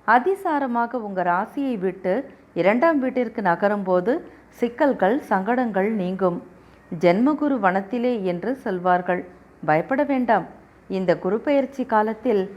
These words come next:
நீங்கள் நிறைய போராட்டங்களை வெற்றிகரமாக மாற்றி சாதிக்கலாம். சவால்களை சாதனைகளாக மாற்றுங்கள். கும்பராசிக்காரர்களுக்கு குரு இரண்டு மற்றும் லாபஸ்தான அதிபதி. பணவரவு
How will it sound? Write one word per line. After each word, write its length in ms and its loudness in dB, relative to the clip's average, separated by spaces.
நீங்கள் 360 2
நிறைய 420 0
போராட்டங்களை 640 0
வெற்றிகரமாக 720 -4
மாற்றி 360 -2
சாதிக்கலாம். 680 0
சவால்களை 600 4
சாதனைகளாக 960 0
மாற்றுங்கள். 580 -2
கும்பராசிக்காரர்களுக்கு 1300 4
குரு 460 2
இரண்டு 380 4
மற்றும் 580 2
லாபஸ்தான 800 2
அதிபதி. 500 -6
பணவரவு 520 2